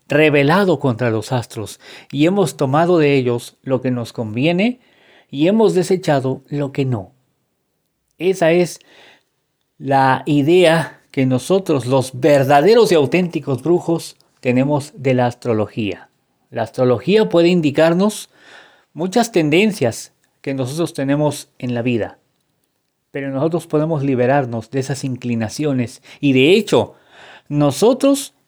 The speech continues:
podemos liberarnos de las inclinaciones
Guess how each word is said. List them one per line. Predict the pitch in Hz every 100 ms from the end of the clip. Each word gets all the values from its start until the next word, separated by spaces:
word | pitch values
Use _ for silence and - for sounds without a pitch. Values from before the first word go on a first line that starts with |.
| -
podemos | 151 156 185 202 151
liberarnos | 240 233 185 185 156 143 139 - _ _ _ _ _ _ _ _
de | 135 180 208 226 - -
las | 147 147 170
inclinaciones | 170 151 156 156 135 123 170 208 190 202 - -